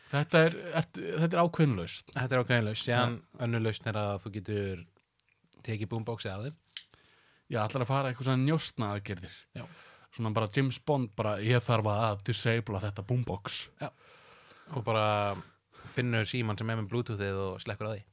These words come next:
Speaker 1: Já.
Speaker 2: Þá er tónlistin farin.
Speaker 1: Já.
Speaker 2: Já.
Speaker 1: Sko, og, og þessi krakkar, þeir voru að nota líka svona, eh, voru að, að gasa sig.
Speaker 2: Já.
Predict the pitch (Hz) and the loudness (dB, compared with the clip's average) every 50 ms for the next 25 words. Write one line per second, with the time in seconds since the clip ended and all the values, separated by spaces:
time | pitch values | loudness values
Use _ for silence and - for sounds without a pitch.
0 | _ _ _ _ _ - - - - - - - 135 120 107 92 82 - - - | _ _ _ _ _ -14 -14 -14 -14 -10 -2 2 4 4 4 2 0 -4 -14 -18
1 | _ - - 110 107 104 95 - - 117 110 98 - - - 113 110 95 - _ | _ -8 -4 -2 -2 -2 -4 -6 -8 -6 -6 -6 -8 -6 -6 -6 -6 -6 -10 _
2 | _ - - 123 107 98 90 82 - - _ - 104 104 110 - _ - - - | _ -8 -4 -4 -4 -4 -6 -10 -14 -18 _ -16 -14 -14 -14 -18 _ -16 -10 -4
3 | - 127 120 120 123 139 131 123 127 - 147 151 156 - 139 131 127 139 127 - | 0 0 0 0 0 -2 -2 0 0 -2 -2 -4 -2 0 0 0 0 0 -4 -2
4 | - 147 143 - - - 104 90 90 - - - - _ _ _ - 113 110 107 | -4 -4 -4 -4 -6 -4 -4 -6 -6 -8 -14 -20 -20 _ _ _ -6 -6 -4 -4
5 | 107 117 127 139 143 135 135 131 131 - - 131 123 120 117 117 - - - - | -2 0 2 2 2 2 0 -2 -2 -4 -4 -2 -2 -2 -2 -4 -6 -16 -16 -8
6 | 131 120 120 123 131 135 - - - 127 123 120 127 127 - - 123 120 - - | -4 -2 -2 0 0 -2 -2 -2 0 0 2 2 0 -2 -2 -2 -2 -2 -2 -4
7 | - 117 113 113 110 107 - _ _ _ - _ _ _ _ _ _ _ - - | -4 -4 -2 -2 -2 -4 -6 _ _ _ -20 _ _ _ _ _ _ _ -20 -20
8 | _ _ _ _ _ _ _ _ _ _ _ _ - - 64 64 64 64 64 64 | _ _ _ _ _ _ _ _ _ _ _ _ -18 -14 -12 -10 -10 -8 -8 -8
9 | 65 65 65 65 65 67 67 - - - - - - - - - - - _ _ | -8 -8 -8 -8 -8 -10 -10 -12 -14 -20 -20 -20 -20 -20 -20 -20 -20 -20 _ _
10 | - - 120 110 113 117 113 123 123 120 117 117 117 117 - - - 120 104 101 | -12 -8 -6 -2 -2 -2 0 0 -2 0 0 0 0 -2 -4 -8 -8 -8 -6 -2
11 | - 131 123 123 123 - - - 95 80 - - 67 - - - - _ _ _ | 2 4 4 4 2 0 -4 -4 -6 -6 -8 -8 -10 -14 -20 -20 -20 _ _ _
12 | _ _ _ _ _ _ _ _ _ _ _ _ _ _ _ _ - - 127 147 | _ _ _ _ _ _ _ _ _ _ _ _ _ _ _ _ -10 -4 -2 0